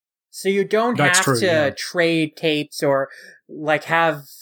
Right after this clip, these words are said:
Speaker 1: a pen pal system with people across the country. You'll probably have someone who lives very close by to you, who is also into anime, who will watch it with you or hang out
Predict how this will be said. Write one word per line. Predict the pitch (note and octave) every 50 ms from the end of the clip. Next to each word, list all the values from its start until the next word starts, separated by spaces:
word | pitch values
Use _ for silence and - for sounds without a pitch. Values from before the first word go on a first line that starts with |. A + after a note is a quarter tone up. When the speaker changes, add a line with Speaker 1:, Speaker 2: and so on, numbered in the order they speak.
| - _ _ -
Speaker 1:
a | E3+ E3+ D#3
pen | - - - E3 E3 D#3+ D#3+ E3 D3+
pal | - D3 D#3+ D3 D3 D3 C#3+ C#3+ C#3+ C#3+ C#3 C#3 C#3 C#3+ D3 -
system | - - - E3+ D#3 - - - - E3 D3 C#3 C3+ C3+ C#3 C#3+ C#3+ D3 - _ D3
with | D#3 D#3+ D#3 D3+ D3+ - _ _
people | - E3+ D#3+ D#3+ D#3+ C#3+
across | C3 B2+ - _ - E3+ D#3+ E3 D#3+ -
the | - - D3
country. | - D#3 D#3 D#3 D3+ - - C3+ B2+ B2 A#2+ _ _ _ _ _ _ _
You'll | - D#3+ F3 F#3 E3+ D3+ _ _ _ _
probably | - - A3 A#3 C4+ D#4 D#4 D4 A3+ F3+ E3+
have | D#3+ - E3+ F3+ G3 A3 G#3 F#3 E3 D#3+
someone | - - F3+ F3 E3+ E3+ D#3+ D#3 D3+ D3
who | C#3 D3+ D#3+ D3 C#3+ -
lives | E3 E3 D#3+ D3 C#3 - -
very | - D#3+ D#3+ E3+ F3 E3
close | D#3+ - D#3+ D#3 D3 C3 -
by | - - C#3 C3+ D3 D#3+
to | D#3+ - - G3+
you, | G3 G3 G3 G#3+ G#3 _ _ _ _ -
who | - D#3+
is | D#3 D#3+
also | E3 D#3+ E3 - - F3+ F3 E3+
into | F3 E3+ D#3 D#3 - - F#3 - -
anime, | C#3+ C#3+ D3 D3 C#3+ C#3 C3+ B2+ B2+ B2 A#2
who | A2 C3+
will | C3 C3 B2 A#2
watch | A#2+ B2 B2+ C3+ C3+ - E3+
it | D#3+ D3+
with | E3 D#3 D#3 -
you | F3 E3 D#3
or | C#3+ B2 A2+
hang | - B2+ B2+ C3+ C#3+ C3
out | B2 A#2+ B2 B2+